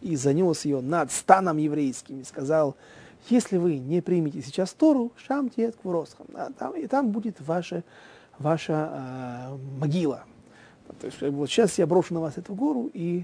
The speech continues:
там всех вас раздавлю. Спрашивает, э, говорит, говорит один из Амураим в трактате Шаббат,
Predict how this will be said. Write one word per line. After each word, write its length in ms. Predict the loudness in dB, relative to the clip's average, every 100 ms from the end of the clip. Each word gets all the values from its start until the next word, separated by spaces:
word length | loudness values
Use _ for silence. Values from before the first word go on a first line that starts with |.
| -6
там 260 | -6 -4 -4
всех 340 | -6 -6 -6
вас 220 | -8 -8 -8
раздавлю. 560 | -8 -4 -2 -4 -10 -16 -20 _ _ _ _ -20 -20 -20 -20 -20 _ _ -20
Спрашивает, 720 | 0 4 4 4 2 2 0 -10 -20 -20 _ _
э, 580 | -10 -8 -8 -8 -8 -8
говорит, 320 | -6 -2 -2
говорит 280 | -2 -2 -2
один 220 | -2 -4
из 240 | -4 -8 -8
Амураим 500 | -8 -8 -4 0 0
в 80 | -2
трактате 400 | -8 -10 -10 -10
Шаббат, 440 | -10 2 4 4